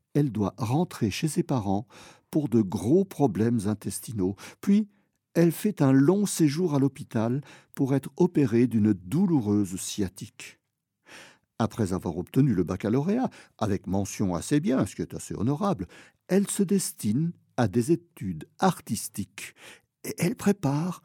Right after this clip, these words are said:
le difficile concours en italien pour entrer à l'école de restauration de Rome.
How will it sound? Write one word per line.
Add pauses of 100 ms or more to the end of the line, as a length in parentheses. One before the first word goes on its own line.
(100)
le
difficile
concours (340)
en
italien (560)
pour
entrer
à
l'école
de
restauration
de
Rome.